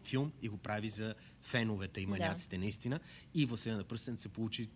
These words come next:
Speaker 1: точно така,
Speaker 2: Също
Speaker 1: както
Speaker 2: добър, да.
Speaker 1: трябва да бъде. А,
Speaker 2: Фантастиките се получават, в смисъл
Speaker 1: Не всички. Далеч не всички, за съжаление.
Speaker 2: М.
Speaker 1: Има една, която много обичам. За съжаление,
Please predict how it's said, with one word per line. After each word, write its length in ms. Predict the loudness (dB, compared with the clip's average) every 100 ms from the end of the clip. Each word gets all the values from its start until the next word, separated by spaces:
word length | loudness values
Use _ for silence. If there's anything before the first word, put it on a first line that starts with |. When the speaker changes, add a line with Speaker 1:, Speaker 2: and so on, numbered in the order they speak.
| -4
Speaker 1:
точно 360 | -4 -2 -2
така, 160 | -2 0
Speaker 2:
Също 140 | 2 2
Speaker 1:
както 140 | 2
Speaker 2:
добър, 140 | 2 0
да. 60 | 2
Speaker 1:
трябва 220 | 2 2
да 80 | 0
бъде. 240 | -2 -4 -8 -16 -14 -12 -14 -16 -14
А, 300 | -4 -2 2
Speaker 2:
Фантастиките 460 | 2 6 4 4 0
се 100 | -2
получават, 540 | -4 -2 2 2 0 -2
в 20 |
смисъл 500 | 0 2 4 4 4
Speaker 1:
Не 140 | 4 6
всички. 580 | 4 4 0 0 -2 -4
Далеч 500 | -4 0 4 4 4
не 120 | 2 2
всички, 360 | 2 0 0
за 140 | 0 0
съжаление. 600 | 0 2 2 2 2 2
Speaker 2:
М. 60 | 4
Speaker 1:
Има 220 | 6 6
една, 220 | 4 2
която 300 | 2 0 2
много 260 | 0 2 0
обичам. 400 | 0 0 2 2
За 100 | 2
съжаление, 640 | 2 2 2 2 2 0